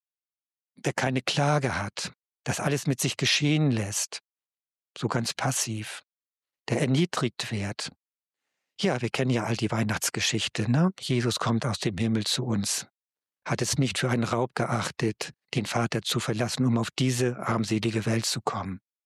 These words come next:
Das steht hier, von ihm ist die Berede, hier die Rede. Ist dir Jesus so schon mal begegnet?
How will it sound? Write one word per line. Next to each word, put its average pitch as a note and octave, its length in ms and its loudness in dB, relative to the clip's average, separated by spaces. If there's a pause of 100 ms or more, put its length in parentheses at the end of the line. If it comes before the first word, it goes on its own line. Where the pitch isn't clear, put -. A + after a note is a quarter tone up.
(800)
Das A#2 160 0
steht - 280 0
hier, G2 220 -4 (160)
von B2 160 0
ihm B2+ 160 4
ist A#2 200 0
die G#2+ 60 0
Berede, G2+ 500 -4
hier - 240 -2
die A#2 120 -2
Rede. G#2 360 -4 (1080)
Ist - 140 0
dir C3+ 80 2
Jesus A#2+ 560 0
so A#2+ 100 2
schon C3 140 0
mal A#2+ 120 4
begegnet? - 580 -2